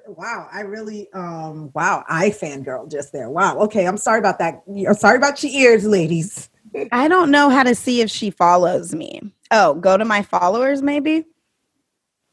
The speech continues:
Speaker 2: Yeah.
Speaker 1: But you have ten thousand followers. Who's gonna sit there and go through all that?
Speaker 2: No, no, no. You d-, yeah, she follows me. <laughs> Look at her cute little face.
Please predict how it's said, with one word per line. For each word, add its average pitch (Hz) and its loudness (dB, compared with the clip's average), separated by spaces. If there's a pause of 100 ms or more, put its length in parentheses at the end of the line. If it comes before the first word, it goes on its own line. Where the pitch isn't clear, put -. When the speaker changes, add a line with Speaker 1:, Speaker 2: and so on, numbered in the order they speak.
Speaker 2:
Yeah. - 2
Speaker 1:
But 190 -8
you 180 -4
have 180 -4 (260)
ten 185 -8
thousand 156 -4
followers. 151 -4
Who's 170 -10
gonna 170 -6
sit 160 -8
there 170 -2
and 151 -8
go 160 -2
through 160 -6
all 147 -2
that? 156 -8 (280)
Speaker 2:
No, 277 0
no, 285 2
no. 262 4
You 214 0
d-, 262 -10
yeah, 285 -4 (420)
she - -4
follows 784 2
me. 698 0 (1900)
<laughs> 906 4 (220)
Look 740 6
at 807 6
her 740 0
cute 679 2
little 659 2
face. 605 2